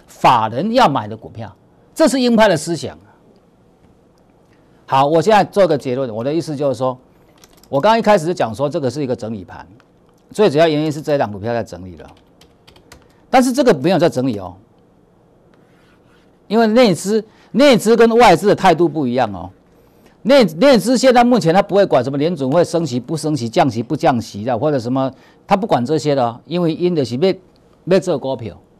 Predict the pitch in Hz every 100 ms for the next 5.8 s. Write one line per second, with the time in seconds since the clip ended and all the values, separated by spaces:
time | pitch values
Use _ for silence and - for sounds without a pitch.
0 | _ _ _ - 202 - 127 143 110 -
1 | _ _ _ _ _ _ _ 208 190 214
2 | 233 185 - 247 240 285 269 202 185 -
3 | _ _ _ _ _ _ 180 170 143 160
4 | 226 175 127 92 82 131 92 190 202 156
5 | 190 131 107 110 139 98 - -